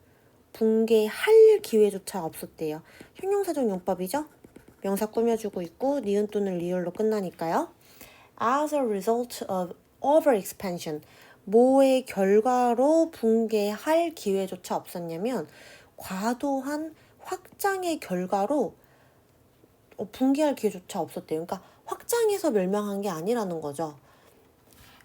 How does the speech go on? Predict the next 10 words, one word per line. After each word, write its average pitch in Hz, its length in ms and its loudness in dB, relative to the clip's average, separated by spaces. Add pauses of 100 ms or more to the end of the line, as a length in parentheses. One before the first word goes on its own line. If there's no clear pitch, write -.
(1040)
그래서 202 480 -4
so 247 540 0 (380)
in 214 140 0
the 208 180 0
case 302 480 -4
of 233 200 0
civilization 196 1200 -4 (380)
이라고 190 280 -4
하면, 208 380 -4 (680)
그래서, 233 720 0